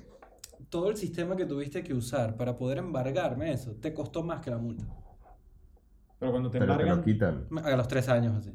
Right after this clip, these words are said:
Speaker 3: Pero te lo quitan.
Speaker 1: Sí, me lo quitan. No,
Speaker 3: Pero
Speaker 1: por
Speaker 3: te
Speaker 1: eso
Speaker 3: quitan
Speaker 1: te
Speaker 3: una
Speaker 1: digo.
Speaker 3: cantidad mucho mayor.
Speaker 1: No, si la multa son noventa, te quitan como ciento diez, algo así,
Speaker 3: ¿Solo?
Speaker 1: o sea, como veinte
Speaker 3: Ah, yo
Speaker 1: euros. O sea,
Speaker 3: pensaba
Speaker 1: multas
Speaker 3: que,
Speaker 1: de
Speaker 3: que
Speaker 1: tráfico.
Speaker 3: subía muchísimo más el,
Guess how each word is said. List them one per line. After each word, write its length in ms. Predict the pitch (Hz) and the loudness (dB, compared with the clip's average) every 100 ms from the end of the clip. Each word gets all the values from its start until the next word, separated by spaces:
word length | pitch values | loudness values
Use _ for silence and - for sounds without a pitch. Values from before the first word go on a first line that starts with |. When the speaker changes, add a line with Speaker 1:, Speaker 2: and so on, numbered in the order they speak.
| - | -2
Speaker 3:
Pero 180 | 87 82 | -2 0
te 120 | 82 | 0
lo 120 | 80 | 0
quitan. 280 | 92 85 80 | 0 0 2
Speaker 1:
Sí, 160 | 165 147 | 2 4
me 60 | |
lo 60 | 147 | 2
quitan. 200 | 143 170 | 0 4
No, 60 | 202 | 4
Speaker 3:
Pero 120 | 180 | 6
Speaker 1:
por 80 | 156 | 4
Speaker 3:
te 60 | 165 | 6
Speaker 1:
eso 60 | |
Speaker 3:
quitan 100 | 202 | 6
Speaker 1:
te 60 | 202 | 8
Speaker 3:
una 100 | - | 8
Speaker 1:
digo. 100 | - | 8
Speaker 3:
cantidad 280 | 107 107 101 | 6 6 4
mucho 240 | 92 87 82 | 2 0 -2
mayor. 440 | 78 95 101 - | 0 0 0 -2
Speaker 1:
No, 420 | 156 175 170 165 | 0 2 4 4
si 380 | 147 160 151 151 | 2 4 4 6
la 160 | 151 147 | 6 6
multa 320 | 160 165 202 | 4 2 0
son 160 | 208 208 | 0 2
noventa, 420 | 208 220 214 208 | 4 2 0 -2
te 80 | 156 | 0
quitan 240 | 151 165 | 0 0
como 160 | 170 - | -2 -2
ciento 340 | 143 120 139 | -2 0 0
diez, 440 | 135 143 143 127 | 2 4 4 4
algo 140 | 120 120 | 4 4
así, 80 | 220 | 4
Speaker 3:
¿Solo? 100 | 160 | 2
Speaker 1:
o 40 | |
sea, 120 | 151 | 0
como 180 | 151 156 | 0 0
veinte 280 | 131 127 - | 2 2 4
Speaker 3:
Ah, 100 | 104 | 6
yo 80 | 92 | 6
Speaker 1:
euros. 100 | 87 | 4
O 20 | |
sea, 140 | - - | 4 6
Speaker 3:
pensaba 200 | 113 101 | 6 4
Speaker 1:
multas 280 | - 98 180 | 4 4 4
Speaker 3:
que, 80 | |
Speaker 1:
de 100 | 175 185 | 4 4
Speaker 3:
que 40 | |
Speaker 1:
tráfico. 240 | 139 131 | 6 6
Speaker 3:
subía 140 | 95 98 | 6 6
muchísimo 560 | 101 98 101 98 87 82 | 4 2 -2 0 0 0
más 260 | 87 82 | -2 -4
el, 420 | 78 76 76 73 | -6 -6 -6 -6